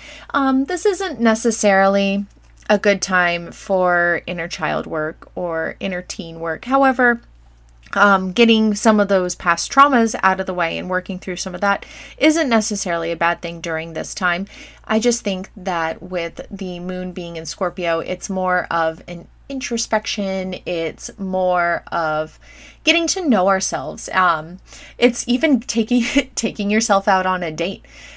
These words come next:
Um, I can't think of something that would be more moon in Scorpio than that. Um, as far as the new moon, we always know that new moons are the time of rebirth. They're the times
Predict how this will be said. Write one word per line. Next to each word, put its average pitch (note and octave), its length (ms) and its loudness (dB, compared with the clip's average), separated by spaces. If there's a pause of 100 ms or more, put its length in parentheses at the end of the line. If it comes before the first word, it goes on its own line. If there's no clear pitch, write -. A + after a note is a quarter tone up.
(200)
Um, F3 440 2
I F#3+ 120 0
can't F#3 260 -4
think F#3+ 160 -6
of F3+ 80 -6
something F3 340 -6
that D3+ 140 -6
would D#3 140 -8
be D3+ 160 -10
more D3+ 260 -6
moon D3+ 240 -8
in D3+ 80 -10
Scorpio C#3+ 480 -6
than C#3+ 220 -8
that. F3+ 260 -2 (840)
Um, G#3 440 -2 (220)
as G#3+ 240 4
far A#3+ 480 6
as F#3 580 0
the G#3+ 160 -2
new A3 220 4
moon, F3+ 320 0
we G3 160 2
always G3 400 4
know E3 140 -2
that E3 160 -2
new F3+ 180 -4
moons F3 400 -6
are D#3 380 0
the D#3+ 100 -10
time D#3 480 -6 (140)
of D#3 280 -4
rebirth. B3+ 680 -2
They're F#3 180 0
the E3+ 80 -4
times E3 560 -4